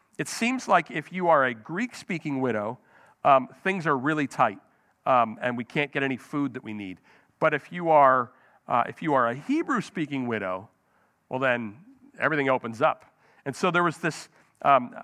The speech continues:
whether it was racism or favoritism, uh, it wasn't good. And so the leader stepped in and said, "We've got to manage this better." And they, they appoint people to run that widow's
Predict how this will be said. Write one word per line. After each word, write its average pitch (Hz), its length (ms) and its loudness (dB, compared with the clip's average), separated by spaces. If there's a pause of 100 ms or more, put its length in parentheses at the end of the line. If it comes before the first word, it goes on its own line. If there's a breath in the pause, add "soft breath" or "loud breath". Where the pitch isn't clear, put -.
whether 170 320 2
it 151 80 -4
was 127 260 -4 (100)
racism 226 640 -4 (140)
or 123 380 0 (280 soft breath)
favoritism, 208 920 0 (280 soft breath)
uh, 139 160 4
it 143 140 -6
wasn't 180 440 2
good. 143 300 0 (280 soft breath)
And 131 120 -4
so - 100 -6
the 151 120 0
leader 151 220 -2
stepped - 300 -4
in 135 100 -4
and 123 80 -6
said, 120 180 -4
"We've 117 80 -10
got 123 100 0
to 113 60 -4
manage 107 360 -6
this 107 120 -18
better." 107 260 -4
And 101 80 -12
they, 104 140 -8 (160)
they 120 100 -4
appoint - 400 -6
people 113 380 -10 (240 soft breath)
to 143 100 -8
run 135 360 2
that 117 260 2
widow's 113 560 -6